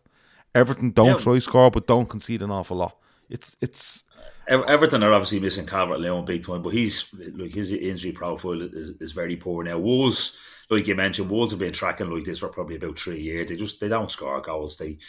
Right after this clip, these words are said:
Speaker 2: like, they have that back three tight games, probably never lose by, or very rarely lose by more than a goal. They're always in a game. Like, Gerrard Phillips is struggling to get the balance to find his best side, so they're not,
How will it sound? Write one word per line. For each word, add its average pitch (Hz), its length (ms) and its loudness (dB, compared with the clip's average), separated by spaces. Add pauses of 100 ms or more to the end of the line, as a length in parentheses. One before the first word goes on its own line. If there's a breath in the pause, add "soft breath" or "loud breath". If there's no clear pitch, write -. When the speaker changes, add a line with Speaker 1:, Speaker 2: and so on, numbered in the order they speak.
(600 loud breath)
Speaker 2:
like, 90 140 -6
they 87 80 -4
have 90 120 -8
that 90 140 -2
back 98 220 0
three 92 280 -2
tight 98 500 -2
games, 98 460 0
probably 95 300 -6
never 98 260 0
lose 95 260 0
by, 90 320 -4 (100)
or 82 240 -4
very 92 240 -2
rarely 92 420 0
lose 92 260 -2
by 87 120 -6
more 87 260 -2
than 85 80 -10
a 82 80 -10
goal. 90 300 0
They're 87 140 -2
always 87 320 0
in 85 80 -8
a 82 80 -10
game. 90 340 -4 (540)
Like, 73 220 -14 (920 loud breath)
Gerrard 104 440 6
Phillips 110 360 2
is - 60 0
struggling 104 380 -2
to 107 80 -6
get 98 140 -2
the - 100 -4
balance 98 320 -2
to - 80 -12
find 98 240 -4
his 85 80 -8
best 98 300 -2
side, 101 280 0
so 92 80 -6
they're 98 200 -2
not, 101 220 -6